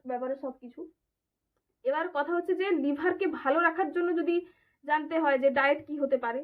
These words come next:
তাহলে আমাকে কমেন্ট করবেন, আমি বলবো যে লিভারকে ভালো রাখার জন্য কি কি ডায়েট আপনি ঘরে বসেই কি করে লিভারকে ভালো করতে পারেন। যদি ফ্যাটি, আমার ভিডিওটা যদি ভালো লেগে থাকে, তাহলে একটা লাইক করে যাবেন এবং চ্যানেলকে সাবস্ক্রাইব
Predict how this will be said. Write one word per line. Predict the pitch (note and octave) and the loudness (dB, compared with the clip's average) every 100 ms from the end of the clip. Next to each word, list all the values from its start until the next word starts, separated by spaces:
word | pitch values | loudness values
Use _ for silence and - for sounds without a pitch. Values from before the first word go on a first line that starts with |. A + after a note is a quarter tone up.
| - _ | -10 _
তাহলে | A3+ C4 D4+ | -8 -4 -2
আমাকে | D4+ D#4+ | -2 -2
কমেন্ট | D#4+ C#4+ C#4+ C#4+ | -2 0 0 2
করবেন, | C4+ C#4 | 0 0
আমি | C4+ C4 | -2 2
বলবো | C4+ C4 C#4+ | 2 2 -2
যে | C#4+ | -2
লিভারকে | C4 C4 C#4 C#4+ | -2 0 0 -2
ভালো | C4 - B3 | -6 0 2
রাখার | B3+ B3+ C#4 | 2 0 -2
জন্য | C4 C4+ C4+ | -2 -4 -4
কি | C4 | -8
কি | B3+ B3+ | -6 0
ডায়েট | A3+ A3+ A3+ _ _ _ | 0 0 -6 _ _ _
আপনি | A#3+ B3+ | -8 -6
ঘরে | B3+ C4 C#4 | -2 0 0
বসেই | C4+ C#4 C#4+ F4 F4 - | 0 -2 0 0 0 -4
কি | C#4+ C4 | -12 -6
করে | C#4 | -4
লিভারকে | C4 C4+ C4 C4+ | -2 -2 -2 -2
ভালো | B3 A#3+ | -2 -2
করতে | A#3 A#3 A3+ | -2 -4 -6
পারেন। | G#3 A3+ A#3+ _ _ | -8 -8 -12 _ _
যদি | C4+ C#4+ C#4+ | -10 -8 -6
ফ্যাটি, | C#4 C4 C4+ _ _ _ _ _ | -4 -6 -6 _ _ _ _ _
আমার | B3 D4+ E4 | -4 -2 0
ভিডিওটা | D#4+ E4 E4+ | 0 0 -4
যদি | D#4 | -4
ভালো | D#4 C4+ C#4+ | 0 4 4
লেগে | C#4+ D4 | 2 -2
থাকে, | C#4 D#4 | -4 -4
তাহলে | D#4+ B3 B3+ | -4 0 0
একটা | B3 C4+ | 0 0
লাইক | A#3+ A3+ | 0 -2
করে | - B3+ | -6 -4
যাবেন | C4 A#3+ D4+ - _ _ _ A#3 | -2 -2 -4 -6 _ _ _ -10
এবং | A#3 B3+ | -6 -6
চ্যানেলকে | A#3+ A3+ B3 B3+ | -6 -6 -4 -4
সাবস্ক্রাইব | B3+ A3 _ A#3 | -4 -6 _ -10